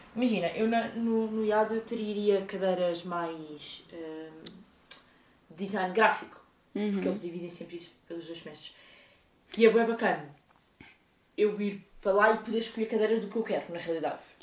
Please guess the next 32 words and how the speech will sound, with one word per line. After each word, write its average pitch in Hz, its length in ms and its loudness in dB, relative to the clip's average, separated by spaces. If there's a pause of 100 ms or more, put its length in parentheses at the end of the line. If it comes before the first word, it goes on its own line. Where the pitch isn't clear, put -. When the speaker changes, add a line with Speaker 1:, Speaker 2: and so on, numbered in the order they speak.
(160)
Speaker 2:
E 214 140 2
continuas 226 540 4
a 226 60 4
ter 226 160 -2
equivalência. 233 760 -2 (120)
Speaker 1:
E 202 80 -8
tenho 147 220 -12
as 147 100 -16
equivalências 196 500 -10
todas. 180 260 -12 (460)
Aliás, 262 320 8
se, - 220 -8
eu, 247 80 0
eu, 254 280 0
em 240 100 -6
vez 294 160 -2
de 311 80 -10
seis 262 140 -4
cadeiras, 226 280 -2
consigo 226 280 -10
ter 233 80 -8
equivalência 226 440 -6
só 247 140 -6
com 262 140 -8
quatro. 196 280 -2 (140)
Speaker 2:
Mas 196 120 4
isso 190 160 4
é - 20 8
em 254 100 6
créditos. 226 560 2 (240)
Speaker 1:
Em - 80 -20
créditos. 151 460 -20